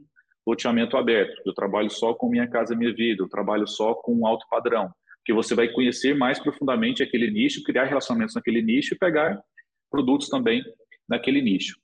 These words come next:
tá? Então, isso tem sido um, um ponto fundamental, e pra você conseguir ter essa, esse nível de personalização, é,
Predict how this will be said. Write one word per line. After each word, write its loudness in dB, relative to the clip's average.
tá? -4
Então, 2
isso 0
tem 2
sido 0
um, 2
um -6
ponto 0
fundamental, 0
e 0
pra 2
você 0
conseguir -2
ter 2
essa, 0
esse -2
nível 2
de -4
personalização, -4
é, -4